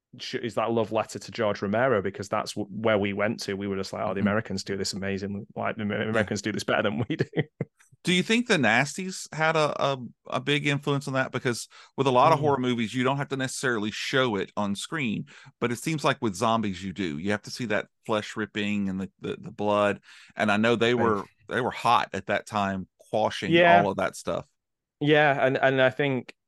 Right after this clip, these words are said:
Speaker 1: um, there was definitely ones we were get-, you know, obviously a lot of those were ones coming from abroad and then getting banned, and obviously that makes people want to get hold of them even more.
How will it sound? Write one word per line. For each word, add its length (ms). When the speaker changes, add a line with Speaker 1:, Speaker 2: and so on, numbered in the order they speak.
Speaker 1:
um, 560
there 260
was 240
definitely 420
ones 380
we 100
were 140
get-, 400
you 180
know, 120
obviously 280
a 60
lot 160
of 80
those 240
were 60
ones 400
coming 280
from 480
abroad 640
and 500
then 400
getting 260
banned, 520
and 120
obviously 300
that 120
makes 220
people 240
want 160
to 100
get 160
hold 200
of 80
them 180
even 240
more. 460